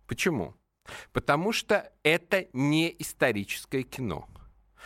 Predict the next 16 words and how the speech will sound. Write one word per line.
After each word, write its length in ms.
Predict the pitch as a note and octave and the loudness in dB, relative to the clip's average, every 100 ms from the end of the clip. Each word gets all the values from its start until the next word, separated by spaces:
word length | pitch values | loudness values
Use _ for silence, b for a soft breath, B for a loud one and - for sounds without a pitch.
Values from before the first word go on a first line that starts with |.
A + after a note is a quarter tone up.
| B B | B B
Как 160 | G#2+ F2+ | 0 0
бы 80 | G2+ | 0
был 240 | F3+ C4 | 0 0
исторический 580 | A3 C3+ D3 F3 - - | 0 0 0 -2 -8 -10
факт. 400 | - E2+ D#2 - | -4 -4 -4 -4
Он 100 | D3+ | -4
состоял 480 | - A#2+ A2 G#2+ G2 | -4 0 2 4 2
в 120 | - | 0
том, 240 | - A3 | -2 0
что 340 | - - A2+ F#2+ B B | -2 0 0 0 B B
цесаревич, 640 | - - C#3 C3+ G#2+ F2+ | -6 0 2 2 0 -2
наследник 580 | G#2+ A2 B2+ G#2+ E2+ E2 | -4 -2 0 -2 -2 -6
Николай 380 | G2 A2 G#2 F2+ | -2 2 2 2
Александрович, 680 | F2 - F#3 G3+ D#3+ A2 - | -2 2 2 2 -2 -4 0
два 220 | G2 C#3+ | 2 2
года 600 | F2 D3 E3 C#3 G#2+ - | 2 -2 2 2 2 -2